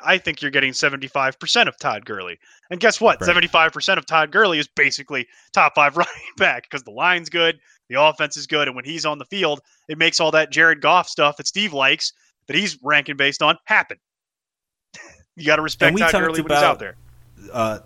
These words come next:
Speaker 2: we, we've talked about this too. I mean, this is basically the draft preview show for you guys. And always draft in tiers.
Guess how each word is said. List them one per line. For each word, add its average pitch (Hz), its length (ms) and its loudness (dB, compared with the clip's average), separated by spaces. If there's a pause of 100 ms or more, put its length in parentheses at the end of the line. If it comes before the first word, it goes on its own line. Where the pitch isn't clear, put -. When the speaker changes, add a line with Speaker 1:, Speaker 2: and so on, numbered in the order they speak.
(220)
Speaker 2:
we, 120 220 -6
we've 127 220 -6
talked 156 220 -2
about 131 200 -4
this 135 220 -4
too. 131 420 0
I 113 60 -2
mean, 117 160 -2
this 175 160 -2
is 113 60 -10
basically 107 400 -6
the 90 100 -8
draft 101 640 -6
preview 90 420 -6
show 85 260 -10
for 90 140 -16
you 85 140 -14
guys. 82 420 -12 (1600)
And 120 440 -2 (440)
always 165 360 2
draft 127 320 -4
in 104 100 -8
tiers. - 440 -14